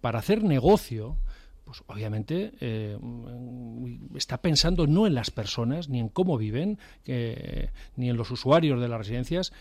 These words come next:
están pensando en el balance, en, en, de la cuenta de resultados. Y si para eso tienen que reducir médicos, los reducen. Y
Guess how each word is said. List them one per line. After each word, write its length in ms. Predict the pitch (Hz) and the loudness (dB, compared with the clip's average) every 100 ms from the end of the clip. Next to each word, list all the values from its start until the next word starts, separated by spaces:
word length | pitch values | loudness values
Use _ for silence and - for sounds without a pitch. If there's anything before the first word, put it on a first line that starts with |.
| - - | -20 -12
están 240 | - 120 | -6 -2
pensando 480 | 117 135 127 151 208 - | 0 0 2 2 0 0
en 380 | 147 214 226 | -2 -2 -4
el 160 | 117 95 | -8 -10
balance, 640 | 87 101 139 - 185 220 | -8 -2 -2 -2 -2 -2
en, 120 | 135 113 | -4 -8
en, 300 | 117 135 135 | -8 -10 -8
de 220 | 127 131 | -8 -8
la 120 | 120 | -8
cuenta 260 | 107 123 190 | -4 -2 -2
de 80 | 185 | -4
resultados. 720 | 110 - 113 185 214 135 - - - | -6 -12 -10 -8 -8 -10 -16 -20 -8
Y 80 | 127 | -2
si 100 | 117 | -2
para 180 | 117 127 | 0 -2
eso 140 | 139 | 0
tienen 220 | 165 180 | 0 0
que 100 | 156 | 0
reducir 720 | 175 175 175 - 175 170 170 | 0 2 2 2 2 4 2
médicos, 520 | 175 185 196 170 220 165 | 0 0 -2 -2 -2 0
los 120 | 110 | -2
reducen. 480 | 104 139 180 131 113 | -2 -2 -2 -2 -4
Y 160 | 113 | -6